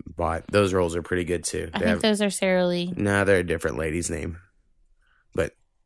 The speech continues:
Speaker 1: anyway.
Speaker 2: Marie Callender.
Speaker 1: Maybe. Might be it. Um, all these women <laughs> and their, their, uh, cooking companies.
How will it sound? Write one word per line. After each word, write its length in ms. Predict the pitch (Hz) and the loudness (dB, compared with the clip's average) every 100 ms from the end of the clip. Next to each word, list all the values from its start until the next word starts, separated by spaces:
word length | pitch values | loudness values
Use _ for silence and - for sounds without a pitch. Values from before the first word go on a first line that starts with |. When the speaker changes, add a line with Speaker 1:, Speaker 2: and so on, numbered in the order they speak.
| - | -10
Speaker 1:
anyway. 340 | 78 50 - 82 _ _ _ _ _ _ - _ - - _ | -8 -8 -10 -14 _ _ _ _ _ _ -20 _ -20 -20 _
Speaker 2:
Marie 400 | 190 185 180 185 | -2 2 2 0
Callender. 800 | 175 - 170 160 156 156 151 165 - | -2 -2 -2 0 -4 -6 -10 -12 -10
Speaker 1:
Maybe. 460 | - 117 95 76 87 95 - - | 2 4 4 2 -4 -6 -16 -14
Might 180 | - 50 | -10 -8
be 120 | - | -6
it. 160 | - - - - - | -6 -6 -12 -20 -6
Um, 540 | 76 101 98 90 87 87 _ - _ _ _ - | 2 6 6 4 -2 -10 _ -20 _ _ _ 2
all 140 | 113 | 4
these 220 | 151 143 | 6 4
women 420 | 110 120 135 82 85 - - | 4 4 4 2 -4 -8 -8
<laughs> 160 | 226 220 339 - 349 | -2 2 2 2 2
and 360 | - 110 117 113 | 2 2 4 6
their, 160 | 92 101 - 101 - - - _ | 4 0 -6 -10 -10 -16 -20 _
their, 480 | - 98 92 92 92 | -2 2 2 2 -2
uh, 40 | 90 | -4
cooking 320 | - 123 113 | -2 -2 0
companies. 360 | 85 85 90 82 | -2 -2 -2 -2